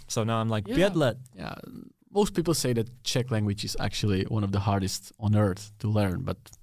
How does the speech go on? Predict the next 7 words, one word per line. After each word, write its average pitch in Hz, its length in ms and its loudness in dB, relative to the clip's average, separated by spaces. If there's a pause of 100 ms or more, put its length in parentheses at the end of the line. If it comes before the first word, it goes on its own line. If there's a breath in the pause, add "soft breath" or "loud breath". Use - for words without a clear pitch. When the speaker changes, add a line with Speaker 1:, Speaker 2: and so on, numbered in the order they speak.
(1160 loud breath)
Speaker 2:
I 98 260 4
was 95 280 2
in, 101 160 4
uh, 92 340 2
Tanzania, 110 640 2 (100)
like, - 240 -6 (260)
few, 101 400 0